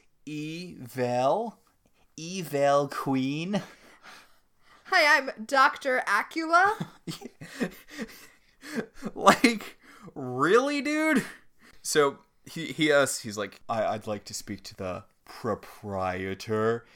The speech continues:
Speaker 1: And Henry's like, "Why are you talking like that? Ronnie owns the, uh, Ronnie owns the bar. She's here somewhere." And Baron Samdi's like,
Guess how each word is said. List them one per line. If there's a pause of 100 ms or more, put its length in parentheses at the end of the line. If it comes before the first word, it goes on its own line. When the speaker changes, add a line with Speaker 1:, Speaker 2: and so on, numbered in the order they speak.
(220)
Speaker 1:
And
Henry's
like, (140)
"Why
are
you
talking
like
that?
Ronnie
owns
the, (100)
uh, (120)
Ronnie
owns
the
bar.
She's
here
somewhere." (560)
And (560)
Baron
Samdi's
like,